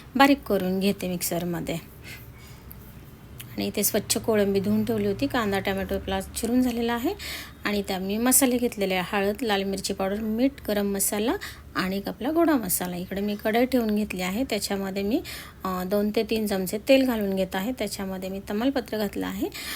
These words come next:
आणि त्याच्यानंतर मी बारीक चिरलेला कांदा त्यात घालून घेतला आहे. आता कांदा आपल्याला छान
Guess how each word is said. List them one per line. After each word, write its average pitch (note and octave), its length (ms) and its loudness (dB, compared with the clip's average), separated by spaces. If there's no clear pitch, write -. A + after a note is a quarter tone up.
आणि G3 160 -2
त्याच्यानंतर F#3+ 680 -2
मी B3 100 2
बारीक G3+ 260 2
चिरलेला G3+ 480 0
कांदा D4 380 4
त्यात A3 120 0
घालून G3+ 380 -2
घेतला F#3+ 320 -4
आहे. F3 200 -8
आता - 600 -12
कांदा G3 380 0
आपल्याला G3 280 -2
छान B3+ 160 0